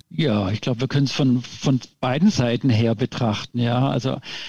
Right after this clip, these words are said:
einmal, was, was sind die Anforderungen an einen solchen, äh, Restrukturierungsbeauftragten und Sanierungsmediator?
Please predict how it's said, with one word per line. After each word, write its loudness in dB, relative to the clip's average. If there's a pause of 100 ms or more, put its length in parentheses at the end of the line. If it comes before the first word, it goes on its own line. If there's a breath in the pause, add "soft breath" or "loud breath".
(200 loud breath)
einmal, 2
was, -2
was -4
sind 2
die 0
Anforderungen 2
an 0
einen 2
solchen, 2
äh, -2
Restrukturierungsbeauftragten -2
und 0
Sanierungsmediator? 0